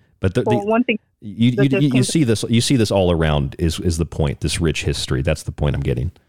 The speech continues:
Speaker 2: <laughs> No, I, I understand it. I, I'm sure your listeners understand what you're, what you're talking about too.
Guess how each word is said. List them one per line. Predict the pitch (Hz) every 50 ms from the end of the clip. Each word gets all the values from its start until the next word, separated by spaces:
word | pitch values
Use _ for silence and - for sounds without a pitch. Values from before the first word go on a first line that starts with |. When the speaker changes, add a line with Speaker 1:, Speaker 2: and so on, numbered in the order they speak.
| _ _ _ _ _ _ _ _ _ _ _ _ _ _
Speaker 2:
<laughs> | 277 269 - - - _ _ 233 - _ - 262 - - -
No, | - 196 196 180
I, | 170 - - - -
I | - - - 180 185
understand | 185 185 175 175 185 - - - - -
it. | - -
I, | - 202 214 - - - - - -
I'm | 214 262 -
sure | 277 269
your | 277 262 233
listeners | 202 214 - - 202 185 180
understand | 180 175 175 175 - 175 165 -
what | - -
you're, | 269 262 - - - - - - - - _ -
what | - 175
you're | - -
talking | 196 - 175 - -
about | 180 - - - - - -
too. | - -